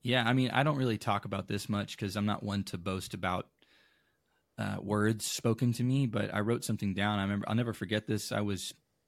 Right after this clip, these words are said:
maybe thirteen, fourteen years old, just moved to, to Nebraska, and we had this conference happening, and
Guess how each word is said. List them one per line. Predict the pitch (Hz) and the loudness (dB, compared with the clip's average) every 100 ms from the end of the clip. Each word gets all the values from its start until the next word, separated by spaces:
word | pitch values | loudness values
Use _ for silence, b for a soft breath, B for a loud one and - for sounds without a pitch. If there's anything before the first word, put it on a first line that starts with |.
| - _ _ _ _ _ _ - | -20 _ _ _ _ _ _ -4
maybe | 104 98 101 | -2 0 -2
thirteen, | 98 113 113 120 110 | -2 -4 -2 -2 -2
fourteen | 120 117 - 113 | -2 -8 -4 -2
years | 110 120 | -2 -2
old, | 113 117 _ _ _ _ | -4 -8 _ _ _ _
just | 123 117 113 | -2 0 0
moved | 98 - | 0 -2
to, | 95 - - | -6 -6 -10
to | - | -6
Nebraska, | 95 95 92 92 - | -4 -2 -4 -4 -4
and | 92 92 - | -4 -4 -4
we | 95 | -4
had | 98 | -4
this | 95 - - | -6 -10 -8
conference | 107 95 101 92 | -6 -4 -6 -6
happening, | 98 92 95 95 | -6 -6 -2 -2
and | 95 | -2